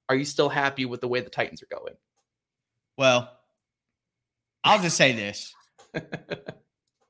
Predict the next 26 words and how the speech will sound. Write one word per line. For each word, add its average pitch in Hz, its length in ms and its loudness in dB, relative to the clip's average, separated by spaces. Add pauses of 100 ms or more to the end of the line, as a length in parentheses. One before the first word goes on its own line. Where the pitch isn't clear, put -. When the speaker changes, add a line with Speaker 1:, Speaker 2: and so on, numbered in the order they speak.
(520)
Speaker 2:
That, 156 280 -2
you 151 120 6
know, 139 140 8
we're 147 180 6
on 165 160 6
the 147 260 6
everydayer 160 640 6
kick. 120 460 0
Shout 151 240 6
out 156 140 0
to 165 80 0
the 156 60 4
everydayers. 143 960 2
Speaker 1:
Yes, - 520 -6 (100)
yes. 117 300 0
Speaker 2:
Every 233 300 6
day, 190 340 4
everydayers 190 720 6
of 151 100 -6
Locked 156 280 0
On 151 140 -2
Titans 135 520 -4
will 143 120 -6
know 143 300 4
that 131 220 -6
my 202 380 4